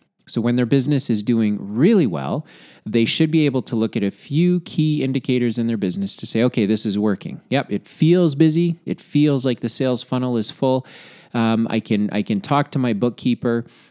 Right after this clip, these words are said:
and there's just some quick things I can look at, and I can understand whether our business is on track or off track." Or more importantly, when your business is having trouble,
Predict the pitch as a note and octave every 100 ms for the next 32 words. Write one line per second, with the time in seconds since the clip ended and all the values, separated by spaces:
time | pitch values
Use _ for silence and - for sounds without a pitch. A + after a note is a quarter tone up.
0 | - A2+ A2 G2+ C#3 - C3 A2+ - D#3+
1 | - C3+ A#2 A#2 - A2+ A#2 - A2+ G#2+
2 | G2 F#2+ F#2+ G#2+ A2 A2 G#2 A#2+ G#2 G2
3 | G2+ G2 F#2+ F#2+ F#2+ F2+ G2 - F#2 -
4 | A#2+ A2+ A#2+ G#2 - G2 F2 E2+ - E2
5 | - _ _ _ _ _ _ _ _ _
6 | E3 F3+ E3 G#3+ D#3+ A2 F2 F#2+ A2+ A2+
7 | A2+ G#2+ A#2 A#2+ A2+ G#2+ - A2 G2+ E2+
8 | - - F#3 F2+ F#2+